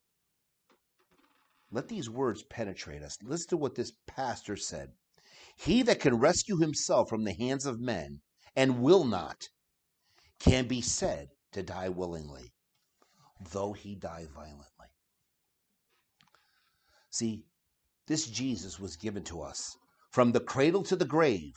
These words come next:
Jesus acted out of love. He was willing to fulfill not his own will, but the will of the one who sent him, John six thirty-eight.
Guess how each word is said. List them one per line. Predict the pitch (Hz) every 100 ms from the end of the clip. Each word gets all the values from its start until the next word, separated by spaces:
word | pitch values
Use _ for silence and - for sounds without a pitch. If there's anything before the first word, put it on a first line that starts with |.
| _ _ 107
Jesus | 95 127 160 151 - -
acted | 113 110 127 101
out | 95
of | 98 80
love. | 90 107 76 - - _ _ _ _ _ _ _ - - -
He | 160
was | 151 135
willing | 98 117 156 220 233 -
to | 170
fulfill | - 143 - 170 143 120 110 - _
not | 107 135 196 269
his | 240 269 185
own | 220 220 214 180
will, | 214 196 139 - _ _ _ _ _ _ _ _ _ _ _ _ _ _ _
but | 147
the | 143
will | 135 165
of | 175
the | 151
one | 139 156
who | 131 147 143
sent | - 156 151 -
him, | 113 80 80
John | 80 117 127 123
six | - 139 131
thirty-eight. | - 139 135 131 131 98 -